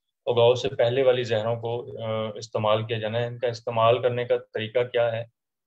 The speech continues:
और इनको spray करने का तरीका क्या है। तो ये जनाब तकरीबन कोई,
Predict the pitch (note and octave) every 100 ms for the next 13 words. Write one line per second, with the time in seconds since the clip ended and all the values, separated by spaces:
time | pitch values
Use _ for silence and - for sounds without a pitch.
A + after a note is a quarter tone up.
0 | - A#2+ B2+ B2+ B2 B2+ - D3 D3 C3
1 | A#2+ A2+ - G2 F#2+ F#2+ - - _ _
2 | _ _ _ _ C3+ C#3+ D3 D3 - _
3 | _ B2+ C#3 D#3 D#3 - - _ C3 B2+
4 | C3 C3 C#3+ B2+ C3 C3 C#3 C3 - _
5 | _ _ _ C3 B2 B2 B2 A#2+